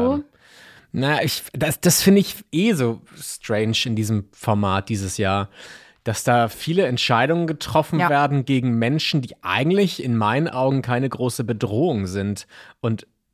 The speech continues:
Speaker 1: ja, du hebst den Finger.
Speaker 2: Ich hebe
Speaker 1: Bitte.
Speaker 2: den Finger, weil ich dazu direkt kam mir eine Theorie in den Kopf geschossen.
Speaker 1: Mhm.
Speaker 2: Kann das vielleicht auch sein, dass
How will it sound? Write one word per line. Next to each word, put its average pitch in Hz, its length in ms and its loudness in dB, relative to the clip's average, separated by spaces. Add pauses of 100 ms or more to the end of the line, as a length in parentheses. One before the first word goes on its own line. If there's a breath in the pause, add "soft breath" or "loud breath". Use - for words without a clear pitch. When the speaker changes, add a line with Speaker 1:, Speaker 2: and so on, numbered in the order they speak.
(140)
Speaker 1:
ja, 110 340 -2
du - 100 -4
hebst 104 240 -6
den 101 80 -6
Finger. 110 300 -4
Speaker 2:
Ich 220 120 2
hebe 247 180 2
Speaker 1:
Bitte. 262 140 2
Speaker 2:
den 233 60 -2
Finger, 262 320 2
weil 220 180 2
ich 226 100 -4
dazu 233 320 2
direkt 214 500 -2
kam 233 240 2
mir 220 120 4
eine 196 200 0
Theorie 202 320 0
in 196 60 -2
den 175 120 -4
Kopf - 260 -12
geschossen. 185 560 -2
Speaker 1:
Mhm. 214 140 -4 (120)
Speaker 2:
Kann 233 180 2
das 311 160 2
vielleicht 226 360 0
auch 180 100 -6
sein, 185 600 2 (480 soft breath)
dass 185 420 0